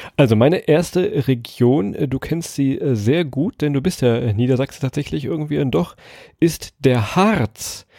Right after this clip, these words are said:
Ein wunderbares Gebiet, äh, etwas südöstlich von Hannover.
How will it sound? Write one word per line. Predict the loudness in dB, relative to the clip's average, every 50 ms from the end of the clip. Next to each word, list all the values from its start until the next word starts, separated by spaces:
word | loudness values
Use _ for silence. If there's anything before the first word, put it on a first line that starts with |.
| -20 -20 -20 -20 -20 -10 _
Ein | 2 2 4 4 2 0 -2 -4
wunderbares | -6 -2 0 2 2 2 2 2 0 0 0 0 0 -2 -4 -6 -6 _
Gebiet, | -6 -6 -6 -6 -4 -4 -2 -2 -4 -6 -10 -10 -8
äh, | -6 -4 -4 -2 -2 -2 -2 -2 -4
etwas | -8 -10 -14 -12 -8 -4 -2 -2 -2 -4 -6 -6
südöstlich | -4 -2 0 2 0 0 0 -2 -2
von | 0 0 2 4
Hannover. | 4 4 4 4 2 2 2 0 -2 -2